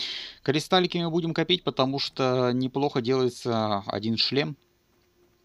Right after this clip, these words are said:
А там требуются в крафте кристаллы и, э, чаши магические. Там прах кого? Пр-, пр-, э, ща-, ща-,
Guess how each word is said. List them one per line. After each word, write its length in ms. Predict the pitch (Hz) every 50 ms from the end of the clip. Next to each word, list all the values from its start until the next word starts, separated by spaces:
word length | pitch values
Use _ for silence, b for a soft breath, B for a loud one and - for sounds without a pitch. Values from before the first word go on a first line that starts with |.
| _ _ _ _ _ _ _ _ _ _ _ - - -
А 100 | - 113
там 180 | - 123 117
требуются 360 | 110 - 113 107 110 101 - -
в 40 |
крафте 320 | - - 113 110 - - -
кристаллы 640 | - 104 104 - - - 131 135 135 123 101 92 - - _ _ b b b b b b b b b b _ _ -
и, 480 | - 107 107 107 107 104 101 101 98 98
э, 540 | 98 95 95 95 92 92 92 92 90 92 90
чаши 420 | - - - 143 131 113 - -
магические. 840 | 101 98 101 98 101 101 - - - - - - - 92 90 87 87 - B B B B B B B B B - - - - - - - - - - - - _ _ _ _ _ _ _ _ _ _ -
Там 220 | - 107 107 104
прах 480 | - _ - 120 123 143 143 - - -
кого? 380 | - - 120 120 147 180 185 170 _
Пр-, 140 | - - 120 113 -
пр-, 320 | - 120 - - 123 120 - -
э, 140 | - 98 - - - - - -
ща-, 180 | - - -
ща-, 240 | 113 - - 110 104